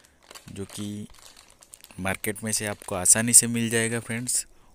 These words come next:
और अगर आपको ये पैकेट चाहिए तो मुझे कमेंट में ज़रूर लिखना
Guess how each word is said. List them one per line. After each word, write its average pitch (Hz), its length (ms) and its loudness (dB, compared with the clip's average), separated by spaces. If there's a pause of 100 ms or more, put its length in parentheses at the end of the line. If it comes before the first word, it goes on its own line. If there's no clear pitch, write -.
(100)
और 107 260 -4
अगर 107 280 -2
आपको 123 460 -4
ये 110 180 -2
पैकेट 104 440 -4
चाहिए 104 520 -2 (600)
तो 110 100 -2
मुझे 104 600 -2 (760)
कमेंट 101 360 -4
में 110 140 -2
ज़रूर 101 260 0
लिखना 107 380 -4